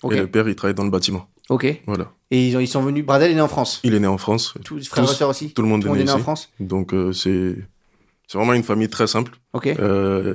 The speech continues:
Speaker 2: qui mettent pas de pression du tout sur les deux enfants, enfin, du coup, les cinq.
Speaker 1: Hmm.
Speaker 2: Tout le monde a sa place. Le grand peut s'exprimer, la petite peut s'exprimer. Enzo, c'est la même chose. Et en fait, les deux accrochent beaucoup comme ils jouent au foot.
Speaker 1: Ouais.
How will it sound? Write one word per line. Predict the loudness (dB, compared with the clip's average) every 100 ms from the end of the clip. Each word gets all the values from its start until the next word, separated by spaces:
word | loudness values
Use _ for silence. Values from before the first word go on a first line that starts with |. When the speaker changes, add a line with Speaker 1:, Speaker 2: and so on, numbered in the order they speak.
| -4
Speaker 2:
qui | -4
mettent | -2 0
pas | 0
de |
pression | 0 -2 -2
du | -2
tout | -2
sur | 0
les | 0 2
deux | 2
enfants, | 2 0 -2
enfin, | -4 -6
du | -4
coup, | -4
les | -2
cinq. | 0 -2 -4 -4
Speaker 1:
Hmm. | -4 -4 -2
Speaker 2:
Tout |
le | 2
monde | 2
a | 2
sa | 0
place. | -2 0 -2 -6 _ _ _ _
Le | -4
grand | 2 2
peut | 2 -2
s'exprimer, | -2 -2 -2 2 4
la | 2
petite | 0 -2
peut | -2
s'exprimer. | -2 -2 -2 -2 -4 -10 _ _ _ _ -2
Enzo, | 2 2
c'est | 2
la | 2
même | 0 2
chose. | 2 2
Et |
en | 0
fait, | 0 0
les | 2
deux | 4
accrochent | 4 2 -4
beaucoup | -4 -4
comme | -2 0
ils | 0
jouent | -2
au |
foot. | -2 -4 -6 -4
Speaker 1:
Ouais. | -2 -2